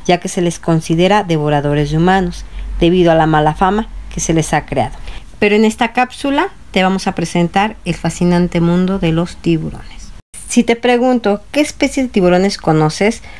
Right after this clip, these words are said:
lo más probable que vas a contestar es al tiburón blanco, al tiburón ballena, al toro. ¿Pero sabes que existe el tiburón vaca?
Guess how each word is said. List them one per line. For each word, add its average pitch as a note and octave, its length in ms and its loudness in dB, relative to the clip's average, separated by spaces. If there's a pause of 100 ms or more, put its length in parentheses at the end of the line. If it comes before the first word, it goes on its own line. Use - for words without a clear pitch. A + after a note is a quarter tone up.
(120)
lo F#3+ 120 2
más A3+ 180 2
probable A3+ 440 2
que F#3+ 120 0
vas F3 180 0
a F#3+ 120 -2
contestar D#3 640 0
es E3 260 -2
al E3 140 -2
tiburón D3+ 300 2
blanco, D#3+ 460 2 (400)
al F#3 120 0
tiburón G#3+ 340 2
ballena, A3+ 640 2 (480)
al G3+ 200 -2
toro. B3 380 4 (360)
¿Pero G3+ 140 4
sabes F#4 260 -2
que D4+ 80 0
existe - 300 -4
el G#3+ 80 0
tiburón E3 360 2
vaca? D3+ 360 0